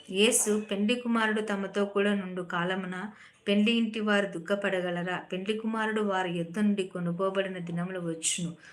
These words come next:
అప్పుడు వారు ఉపవాసం చేతురు. ఎవడునూ పాత బట్టకు క్రొత్త బట్ట మాసిక వేయడు. వేసిన ఎడల ఆ మాసిక బట్టను వెలితి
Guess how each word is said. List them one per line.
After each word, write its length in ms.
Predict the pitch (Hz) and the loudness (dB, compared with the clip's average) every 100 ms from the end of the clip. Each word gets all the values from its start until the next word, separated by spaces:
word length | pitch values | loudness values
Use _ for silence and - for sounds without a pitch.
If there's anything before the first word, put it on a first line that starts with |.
| - - | -18 -2
అప్పుడు 320 | 185 185 190 | -2 0 2
వారు 300 | 208 190 180 | 2 4 2
ఉపవాసం 680 | 180 175 175 196 208 214 208 208 175 | 0 -4 -2 0 0 2 0 0 -4
చేతురు. 360 | 170 165 156 - - - | -4 -6 -8 -12 -18 0
ఎవడునూ 440 | 190 208 240 247 | 4 6 6 2
పాత 340 | 240 208 208 208 | 0 0 0 0
బట్టకు 460 | 202 196 208 202 | 2 2 0 -2
క్రొత్త 320 | 196 185 170 196 | -6 -6 -2 0
బట్ట 300 | 196 196 196 | 0 0 -2
మాసిక 540 | 190 165 170 185 180 | -2 -4 -4 -4 -4
వేయడు. 480 | 165 165 170 160 156 - - 170 | -4 -2 0 -2 -8 -16 -10 0
వేసిన 420 | 185 202 220 208 | 2 2 2 4
ఎడల 280 | 202 208 220 | 4 2 0
ఆ 100 | 190 | 0
మాసిక 480 | 180 180 - 214 | -2 -4 -4 -6
బట్టను 600 | 185 180 175 202 196 233 - - _ 175 | -6 -6 -4 -4 -2 -6 -10 -20 _ -4
వెలితి 600 | 180 208 214 233 240 | 2 4 4 2 -8